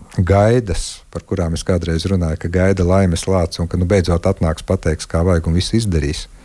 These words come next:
To es arī pēc septiņiem, astoņiem mēnešiem šajā amatā esmu sapratis, ka tas vienkārši ir neiespējami. Mums ir valdība, mums ir Saeima, mums ir pašvaldības.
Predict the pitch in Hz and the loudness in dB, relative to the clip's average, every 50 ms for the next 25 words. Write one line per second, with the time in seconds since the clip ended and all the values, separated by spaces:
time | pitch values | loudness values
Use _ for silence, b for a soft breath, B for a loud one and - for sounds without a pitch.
0 | B B B B B B B B B B B B - - 82 80 - 92 87 85 | B B B B B B B B B B B B 0 2 2 4 4 2 2 2
1 | - 87 82 - - 101 - - 87 85 85 85 90 95 - - 87 82 82 80 | 2 0 0 0 -2 -2 0 0 2 2 2 2 2 0 0 2 0 2 2 2
2 | 82 80 82 90 92 92 87 - - 82 82 - - 82 85 92 92 90 85 - | 2 2 4 4 4 4 2 2 0 0 -2 0 2 2 4 4 4 2 0 0
3 | 82 80 82 - - 87 - - 85 90 - - 82 78 - - - - - 85 | 0 -2 -2 0 -2 -4 -2 0 -2 -2 0 0 -2 -2 -2 -4 -10 -6 -6 -2
4 | 85 80 - - 87 87 - - 80 80 - - - B B B B B B B | -2 -2 0 2 0 2 2 2 0 0 -2 -6 -12 B B B B B B B
5 | - - 85 87 87 82 78 73 - - - - 73 - B B B B B - | 0 2 4 4 6 6 4 2 0 -2 -6 -6 -6 -6 B B B B B -4
6 | 87 - 143 160 160 135 120 110 110 107 101 101 104 - - - - - - - | 0 2 4 4 6 4 4 4 4 2 2 0 0 -2 -6 -6 -6 -12 -20 -20
7 | _ - - - - - - - - - - 131 - - - 85 82 82 78 80 | _ -20 -20 -20 -20 -20 -14 -12 -10 -4 -4 -4 -4 0 0 2 2 2 0 -2
8 | 90 - - - - - - _ - 82 - - 104 - - 78 - - - 71 | -4 -8 -14 -20 -20 -20 -20 _ -10 -8 -4 -4 -2 -2 -2 -4 -2 -4 -6 -6
9 | 73 76 78 85 87 - - | -6 -6 -8 -10 -10 -12 -16